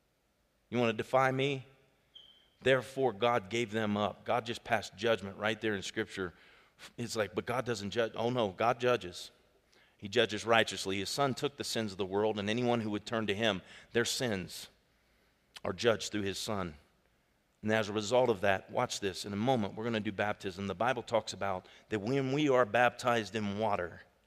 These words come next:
that we renounce the hidden things of darkness. Yet, in so many churches today, what's being preached is, is you can, you can be homosexual, you can be an adulterer, you can be this, you can be that. You can be all those other things in a Christian.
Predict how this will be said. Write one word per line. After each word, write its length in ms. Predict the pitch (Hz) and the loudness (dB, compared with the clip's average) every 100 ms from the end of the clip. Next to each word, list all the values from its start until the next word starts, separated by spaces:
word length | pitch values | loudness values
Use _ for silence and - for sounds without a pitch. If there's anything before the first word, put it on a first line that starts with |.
| _ _ _ _ _ _ _ _ _ _ _ _ _ | _ _ _ _ _ _ _ _ _ _ _ _ _
that 100 | - | -2
we 140 | 113 123 | 0 2
renounce 760 | 110 104 110 135 113 - - - | 2 2 0 0 -2 -4 -4 -2
the 100 | 104 | 0
hidden 240 | 107 107 | 0 -2
things 240 | 107 104 | -2 -4
of 120 | 95 85 | -4 -2
darkness. 460 | 98 95 92 - | 0 0 -4 -2
Yet, 220 | 117 110 - - - - | 0 0 -4 -20 -10 -2
in 140 | 117 | 0
so 200 | - 160 | 2 2
many 200 | 160 139 | 2 2
churches 440 | - 165 156 135 | 0 -2 -2 -6
today, 380 | - 127 135 104 | -6 4 6 6
what's 220 | 95 104 | 4 -2
being 200 | - 113 | -2 -2
preached 440 | 107 120 113 - 107 | 0 0 0 0 -4
is, 180 | 95 92 | -4 -4
is 220 | 92 98 | -6 -4
you 80 | 131 | -4
can, 260 | 131 110 - - - | -2 -4 -6 -20 -6
you 140 | 120 | -4
can 140 | 113 113 | -2 0
be 240 | 117 101 | 2 2
homosexual, 640 | 87 113 110 131 127 - 120 | 2 2 4 4 4 2 -2
you 100 | 107 | -2
can 140 | 101 | -2
be 80 | 107 | 0
an 80 | 104 | 0
adulterer, 560 | 98 117 123 - 127 | 4 4 4 2 0
you 160 | 113 110 | 0 -2
can 160 | 104 | -4
be 100 | 98 | -4
this, 320 | 98 113 135 113 | 2 6 6 4
you 80 | |
can 140 | 107 101 | -4 -2
be 120 | 104 | 4
that. 200 | 117 120 | 4 4
You 80 | 147 | 2
can 80 | 170 | 4
be 100 | 165 | 8
all 240 | 156 180 | 12 12
those 200 | 185 170 | 12 10
other 160 | 170 143 | 8 8
things 340 | 165 147 117 | 6 4 2
in 80 | 113 | -2
a 40 | |
Christian. 500 | - 131 - 101 69 | 2 2 2 -4 -8